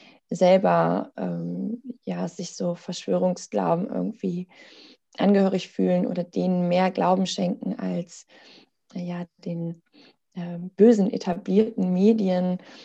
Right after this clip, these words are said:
dass man immer wieder, äh, auf die zugeht und immer wieder erklärt und, ähm, immer wieder die Tür öffnet und, ähm, Aufklärung betreibt, ähm, ja, und eine,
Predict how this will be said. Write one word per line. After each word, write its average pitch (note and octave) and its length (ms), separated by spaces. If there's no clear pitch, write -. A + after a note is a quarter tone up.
dass - 140
man F#3+ 120
immer G#3+ 320
wieder, F#3+ 480
äh, F3+ 180
auf - 140
die G3+ 100
zugeht E3 640
und - 160
immer G3 240
wieder F#3+ 180
erklärt F#3+ 920
und, - 520
ähm, F#3 280
immer F#3+ 280
wieder G3 220
die F#3+ 160
Tür - 300
öffnet E3+ 680
und, E3 420
ähm, E3 500
Aufklärung F3+ 720
betreibt, E3 1040
ähm, E3 420
ja, F3 240
und - 600
eine, E2+ 480